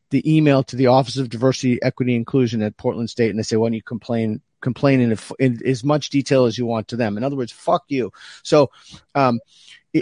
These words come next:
i-, if you wanna participate in it, I enj-, I, I welcome everybody to, to join, to join. You know, this is a nonprofit thing. You can, we can win this.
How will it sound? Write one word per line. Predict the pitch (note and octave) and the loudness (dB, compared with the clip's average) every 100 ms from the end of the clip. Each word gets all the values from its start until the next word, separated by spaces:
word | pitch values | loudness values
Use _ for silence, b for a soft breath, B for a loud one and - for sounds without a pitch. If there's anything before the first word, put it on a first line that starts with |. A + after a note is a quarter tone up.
| - | 4
i-, | E3 - | 4 4
if | E3 - | 2 2
you | E3 F#3+ | 0 2
wanna | A#3 A#3 - | 4 4 2
participate | - F3 - F3 - F3+ F#3+ F3+ F3 _ | 2 0 0 -2 -2 0 2 2 0 _
in | D#3 D3+ D3 | -4 -2 0
it, | D#3 | 0
I | D3+ C#3+ C3+ | 0 0 0
enj-, | D#3 D3 B2+ - | 0 0 -2 -2
I, | B2+ A#2 D3+ - | 0 0 -2 -2
I | D3 | 0
welcome | C#3+ F3 - D#3 | 2 0 0 0
everybody | D3+ D#3 C#3+ D3 C#3 | 2 2 4 4 4
to, | - C#3+ - | 0 -6 -2
to | C3+ | -2
join, | A#2 D3+ D#3 D3 C#3+ - _ | 2 2 4 4 2 -2 _
to | C#3 | -6
join. | B2+ D#3 - | -2 -2 -2
You | C#3 | -4
know, | |
this | A#2+ B2+ | -4 -4
is | C3+ A#2+ | -4 0
a | |
nonprofit | B2 C#3 C#3+ D3 C#3 C3 | 2 2 2 2 2 0
thing. | - C#3 C3 B2+ b b b b C#3+ | -2 0 0 -4 b b b b -4
You | C#3 | -4
can, | - C3+ - - | -2 -4 -4 -4
we | D#3 F3 G#3+ | 2 4 4
can | - G3+ | 2 0
win | D3+ D#3 C3+ | 2 2 2
this. | G2+ - | -2 -8